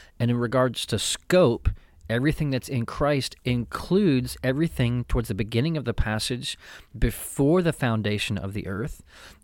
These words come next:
and it ends toward the end of this passage with our future inheritance that we do not have possession of yet. Right in the middle of the passage is verse ten, as a plan for the fullness of time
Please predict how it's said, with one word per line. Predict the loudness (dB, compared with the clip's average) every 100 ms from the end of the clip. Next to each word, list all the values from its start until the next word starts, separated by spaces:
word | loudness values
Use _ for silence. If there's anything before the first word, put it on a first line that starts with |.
| 0
and | 2
it | 2
ends | 4 4 4 2
toward | -2 -2
the | -2
end | 0 0
of | 0
this | 0
passage | 2 2 2 -2 -4 -4 -8 -12 -8 0
with | 0 4
our | 2 2
future | 2 2 4 2 0
inheritance | -2 0 0 0 -2 -2
that | -4 -2
we | -2
do | 2 2
not | 4 0 0
have | -4 2
possession | 2 2 -2 -4 -6 -6
of | -8 -8
yet. | -12 -12 _ _ -20 -20 -20 -20 -4
Right | 0 4
in | 6
the |
middle | 6 6 6 6
of | 4
the | 2
passage | 2 2 0 -2 -4
is | -4 -4
verse | -2 -2 -2
ten, | -2 -2 0 -4 -6 -14 -20 -6
as | -2 0
a |
plan | 2 2 4 2 0 -2 -8 _
for | -6
the | -6
fullness | -4 2 4 4 0 -2 -4
of | -4 -4
time | -2 0 0 0 0